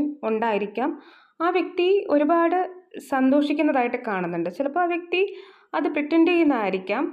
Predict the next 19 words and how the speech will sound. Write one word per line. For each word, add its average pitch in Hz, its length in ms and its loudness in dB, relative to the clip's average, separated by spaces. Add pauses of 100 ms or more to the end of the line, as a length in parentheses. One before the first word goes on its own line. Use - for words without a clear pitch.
(160)
പക്ഷേ 294 280 -2 (220)
എന്തായാലും 311 460 0 (100)
ആ - 100 0
വ്യക്തിയുടെ 302 460 0
എനർജിയിൽ 269 560 2
ഒരു 269 100 2 (100)
ഹാപ്പിനെസ് 226 580 -4
ഉണ്ട്. 170 220 -2 (680)
ചിലപ്പം 427 380 0 (1080)
നിങ്ങളുടെ 370 480 2 (180)
ആ - 20 2 (120)
ഒരു 339 100 4 (100)
റിലേഷൻഷിപ്പിൽ 294 680 0 (280)
against 262 420 0
ആയിട്ട് 247 200 -2
നിൽക്കുന്ന 226 300 -4 (120)
ആൾക്കാരെ 202 460 -2 (720)
ഒന്ന് 415 120 4 (100)
സമാധാനിപ്പിക്കാൻ 262 720 2